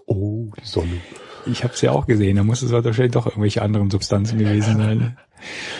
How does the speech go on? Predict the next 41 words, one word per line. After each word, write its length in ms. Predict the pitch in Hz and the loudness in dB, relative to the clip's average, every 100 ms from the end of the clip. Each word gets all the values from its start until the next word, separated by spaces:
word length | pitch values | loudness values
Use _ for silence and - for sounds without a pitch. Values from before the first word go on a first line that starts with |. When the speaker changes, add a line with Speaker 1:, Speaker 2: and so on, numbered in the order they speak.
| - - - | -14 -18 -6
Speaker 2:
Nee, 280 | 104 101 101 | 0 2 2
äh, 40 | 101 | 0
also 300 | 101 104 104 | 0 0 2
wir 80 | 127 | 2
sind 100 | 131 | 2
einen 220 | 120 156 | 0 2
Tag, 340 | 156 156 151 | 2 0 2
ähm, 400 | 127 120 123 117 104 _ _ _ _ _ - | 4 4 2 -2 -8 _ _ _ _ _ -4
also 220 | - 131 107 _ _ _ _ _ | 0 0 -2 _ _ _ _ _
ersten 380 | 156 139 - | -2 0 2
Tag 260 | 117 117 123 | 2 2 2
haben, 340 | 123 131 120 | 0 0 -2
sind 380 | 113 123 117 - | -2 0 0 0
auch 160 | 127 - | -2 2
nicht 160 | 120 | 2
alle 100 | 117 | 2
mitgefahren, 480 | 104 104 117 - 101 | 0 -2 -6 -2 0
ne? 160 | 120 131 | 0 0
Also, 360 | 107 104 104 | 0 0 0
äh, 300 | 117 104 104 107 104 | 0 0 -2 -4 -8
die 760 | 131 113 107 107 110 - 117 110 | -10 -10 -8 -8 -10 -6 -2 2
Gemahlin 460 | 113 117 127 120 113 | 4 6 6 6 4
hat 80 | |
da 60 | 110 | 2
gesagt, 300 | 104 98 104 | 0 -2 -2
nee, 120 | 107 | 0
hier 120 | 104 | 0
ist 100 | 95 - | -2 -6
zu 80 | |
kalt. 440 | - 113 117 - - _ | -4 0 0 -4 -14 _
Ähm, 380 | 110 104 104 107 | -4 -2 -2 -4
dann 80 | 107 | -2
haben 80 | 107 | -2
wir 40 | |
ein 20 | 104 | -4
bisschen, 220 | 113 110 | -4 -4
ein 20 | |
bisschen 180 | 107 107 | -2 -4
durchgetauscht, 680 | 110 127 120 113 113 113 - | -4 -6 -4 -2 -2 -4 -4
äh, 240 | 113 107 110 - - - - - - - _ - | -2 -2 -4 -8 -18 -18 -18 -20 -20 -20 _ -6
ähm, 600 | 127 107 104 107 107 | 0 2 4 4 4